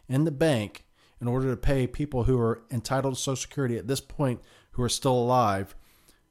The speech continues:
if you include that amount in, I think the, the estimates go from the, uh, debt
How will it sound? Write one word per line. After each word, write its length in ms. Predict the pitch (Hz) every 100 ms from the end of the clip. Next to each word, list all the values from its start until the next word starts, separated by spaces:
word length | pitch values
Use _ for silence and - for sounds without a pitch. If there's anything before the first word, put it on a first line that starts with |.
| _ _ -
if 160 | 123
you 160 | 135 139
include 400 | 143 - 170 147
that 180 | 143 139
amount 360 | 127 117 113
in, 280 | 110 110 110
I 100 | 98
think 360 | 117 139 131 113
the, 200 | 120 117 107 107 -
the 120 | 110
estimates 460 | 127 127 127 120 -
go 320 | 123 120 120
from 400 | - 117 107 98 - - _ -
the, 300 | 117 113 110
uh, 280 | 107 104 104
debt 420 | 101 135 143